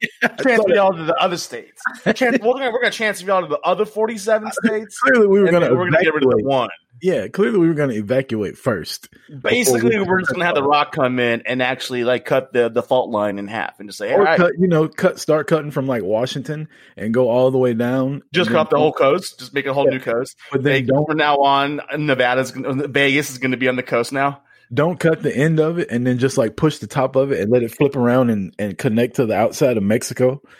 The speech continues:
Speaker 1: and just move it down there.
Speaker 2: So, so basically, Baja California just becomes California.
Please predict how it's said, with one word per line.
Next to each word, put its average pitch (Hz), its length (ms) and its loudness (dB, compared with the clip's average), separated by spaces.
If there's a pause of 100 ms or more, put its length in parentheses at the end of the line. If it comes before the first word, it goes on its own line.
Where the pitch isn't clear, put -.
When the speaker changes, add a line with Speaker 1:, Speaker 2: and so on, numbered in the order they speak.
(120)
Speaker 1:
and 104 140 -4
just 110 140 -2
move 117 260 2
it 90 80 -6
down 82 220 -4
there. 85 220 -14 (420)
Speaker 2:
So, 131 200 2
so 131 140 -2
basically, 120 420 -2
Baja 127 460 2
California 98 600 -4
just - 200 -12
becomes 101 400 -6
California. 92 680 -4